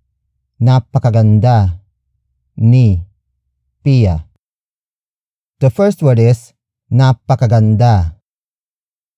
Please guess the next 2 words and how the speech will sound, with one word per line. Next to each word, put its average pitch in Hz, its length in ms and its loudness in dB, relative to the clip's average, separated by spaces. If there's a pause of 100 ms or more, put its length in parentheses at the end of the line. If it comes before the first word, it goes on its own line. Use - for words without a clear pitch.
(400)
Napakaganda. 110 1300 0 (1200)
Napakaganda. 110 1300 0